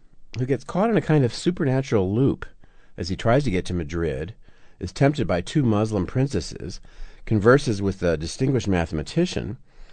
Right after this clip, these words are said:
and dodges threats from the Inquisition, while suffering from the demonic influence of a couple of hanged men who keep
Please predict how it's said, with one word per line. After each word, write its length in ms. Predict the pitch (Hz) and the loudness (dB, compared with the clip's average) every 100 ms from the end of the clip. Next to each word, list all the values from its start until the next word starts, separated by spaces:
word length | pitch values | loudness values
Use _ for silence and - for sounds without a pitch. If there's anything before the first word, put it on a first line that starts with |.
| - | -8
and 320 | - 120 123 | 0 2 4
dodges 380 | 117 127 175 214 | 4 4 4 0
threats 320 | - 95 87 | -2 0 0
from 120 | - 101 | 0 2
the 140 | 95 | 2
Inquisition, 720 | 95 104 101 143 175 - - - - - - - - | 2 0 0 0 -2 -6 -8 -18 -20 -20 -20 -20 -14
while 220 | - 87 85 | -2 -2 0
suffering 440 | - 170 139 87 | 0 0 0 -4
from 140 | - | -2
the 80 | 85 | -6
demonic 540 | 78 90 90 131 185 - | -4 -2 0 2 2 0
influence 520 | 71 - - - - | -4 -6 -6 -6 -6
of 80 | 95 | -6
a 80 | |
couple 300 | 95 139 139 | -4 -4 -2
of 80 | 101 | -4
hanged 520 | 85 120 127 139 127 | -2 0 2 2 2
men 460 | 110 117 110 71 - - - - - | 0 2 0 -2 -8 -14 -14 -14 -12
who 120 | - 95 | -8 -4
keep 260 | 131 120 | -2 -2